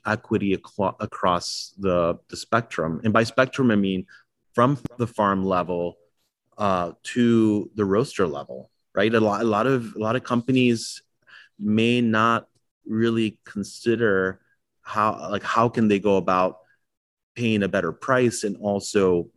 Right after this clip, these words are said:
charging adequately at the retail level in order to offer health benefits and a living income to, to everyone involved. So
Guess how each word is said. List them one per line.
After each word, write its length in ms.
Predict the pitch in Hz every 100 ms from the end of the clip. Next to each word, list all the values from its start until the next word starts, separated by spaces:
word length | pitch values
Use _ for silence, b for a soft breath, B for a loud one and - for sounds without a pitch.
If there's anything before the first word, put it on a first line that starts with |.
| _ _ _ _ _ _
charging 540 | - 110 110 104 104 -
adequately 640 | 92 113 113 95 - 92
at 100 | 87
the 80 | -
retail 420 | 85 117 - 98
level 440 | 90 85 85 87 - b
in 180 | 117 120
order 260 | 110 104 98
to 240 | - 98
offer 540 | 95 92 - 87 85 -
health 260 | - 110 -
benefits 460 | 95 87 - 85 -
and 80 |
a 40 | 90
living 440 | 87 85 87 82
income 560 | - 98 90 87 85 82
to, 320 | - 85 80 80 _ _ _ _ _ -
to 100 | 90
everyone 340 | 95 92 85
involved. 420 | 78 85 90 -
So 360 | - - 80 78